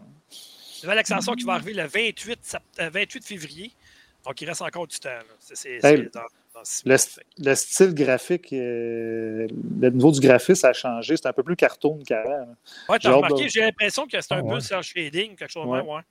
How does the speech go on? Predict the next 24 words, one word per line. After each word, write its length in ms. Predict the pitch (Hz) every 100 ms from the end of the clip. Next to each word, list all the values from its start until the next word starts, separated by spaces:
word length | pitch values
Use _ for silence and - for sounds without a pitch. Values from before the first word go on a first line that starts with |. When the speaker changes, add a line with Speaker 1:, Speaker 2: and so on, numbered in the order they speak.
| _ _
Speaker 2:
Ben, 240 | 202 170 127
c'est 80 | 139
Speaker 1:
Ouais. 40 |
Speaker 2:
drôle 240 | 123 170 190
parce 180 | 147
qu'en 140 | - 135
plus, 400 | 160 196 202 - _
ils 120 | 160 127
sortent 240 | 170 170
sur 200 | - 139 139
Epic. 540 | 131 165 196 - - _ - _ _ _ _ _
Là, 280 | - 139 165
ils 80 | 156
sortent 280 | - 156 151
sur 140 | 143
Epic, 280 | 135 185 180
puis 300 | 139 127 123
en 120 | 127
passant, 400 | 127 131 - 165
ceux 280 | 160 151 156
qui, 420 | - - 123 117
qui 60 | 123
le 40 | 113
savent 300 | 131 117